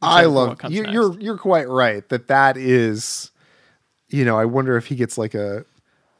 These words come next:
Speaker 1: like, a goofy Oscar nomination for something like that.
Speaker 2: He certainly will not. I always love your Oscar predictions, but it is great. <laughs>
Speaker 1: Interesting.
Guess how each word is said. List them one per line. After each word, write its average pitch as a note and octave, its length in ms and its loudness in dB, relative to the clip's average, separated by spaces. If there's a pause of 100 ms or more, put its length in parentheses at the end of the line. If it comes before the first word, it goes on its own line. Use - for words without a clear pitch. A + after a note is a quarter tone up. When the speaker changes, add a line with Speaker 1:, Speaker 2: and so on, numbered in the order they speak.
(140)
Speaker 1:
like, A2+ 100 -8
a A#2+ 80 -4
goofy A#2 460 -6
Oscar G2+ 400 -6
nomination A2+ 640 -12
for A#2+ 140 -14
something A2+ 300 -12
like C3 220 -18
that. - 300 -18 (100)
Speaker 2:
He D#3+ 160 -16
certainly D#3+ 480 -6
will C3+ 180 -8
not. B2 280 -8
I - 100 -6
always E3 480 0
love C#3+ 180 -6
your C3 120 -8
Oscar C#3+ 340 -10
predictions, F3 540 -14
but D3+ 200 -4
it D#3+ 140 -6
is D#3+ 160 -6
great. - 400 -4 (640)
<laughs> - 1900 -20
Speaker 1:
Interesting. - 640 -18